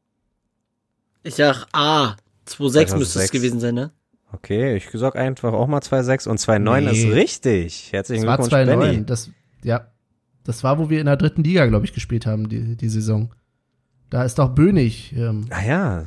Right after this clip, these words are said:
Speaker 2: sind wir
Speaker 3: hat
Speaker 2: da
Speaker 3: doch gespielt.
Speaker 2: Doublesieger, Doublesieger geworden, oder was? Ist ja
Speaker 3: Glaube,
Speaker 2: unglaublich.
Speaker 3: ja.
Speaker 2: <laughs>
Speaker 3: Ja.
Speaker 2: Großartig. Ja, muss ja, zweitausendneun muss
Speaker 3: Das
Speaker 2: ja.
Speaker 3: letzte Mal, wo wir überhaupt Berliner Pokal gespielt haben, glaub ich, oder? Richtig? Mit der
Speaker 2: Ja.
Speaker 3: ersten?
Speaker 2: Na, g-, genau,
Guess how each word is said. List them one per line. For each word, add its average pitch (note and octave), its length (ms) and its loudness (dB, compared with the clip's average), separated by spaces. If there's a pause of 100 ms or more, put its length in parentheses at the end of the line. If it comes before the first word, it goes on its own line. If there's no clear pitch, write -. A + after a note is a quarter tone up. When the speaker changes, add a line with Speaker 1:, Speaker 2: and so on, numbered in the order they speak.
Speaker 2:
sind - 240 -2
wir B2 60 6
Speaker 3:
hat G#2 60 4
Speaker 2:
da G2+ 80 6
Speaker 3:
doch - 80 -2
gespielt. G3+ 200 4
Speaker 2:
Doublesieger, G#2 720 2
Doublesieger A2 560 2
geworden, F#2 320 -2
oder D3 240 -2
was? - 200 -12 (160)
Ist - 120 -14
ja F#2 100 -4
Speaker 3:
Glaube, B2+ 360 2
Speaker 2:
unglaublich. B2+ 80 2
Speaker 3:
ja. A#2 340 2
Speaker 2:
<laughs> B3 60 -2 (760)
Speaker 3:
Ja. - 100 -8
Speaker 2:
Großartig. F#2 480 0
Ja, A2 120 4
muss B2 160 4
ja, F#2+ 140 2
zweitausendneun G#2+ 480 -2
muss B2 140 -4
Speaker 3:
Das B2+ 100 -2
Speaker 2:
ja. C3+ 60 -2 (120)
Speaker 3:
letzte C#3 280 2
Mal, E3 140 2
wo D3+ 80 2
wir D3 60 4
überhaupt C#3 380 2
Berliner A2+ 280 0
Pokal A2+ 300 0
gespielt A#2 320 -2
haben, A2+ 160 2
glaub A#2 180 2
ich, A2+ 120 -2
oder? F#3 260 0
Richtig? F#3 300 -4
Mit C3 100 4
der - 60 2
Speaker 2:
Ja. B2+ 80 4
Speaker 3:
ersten? C3+ 260 -4 (400)
Speaker 2:
Na, A2+ 240 0
g-, G2+ 160 -2
genau, G2+ 300 0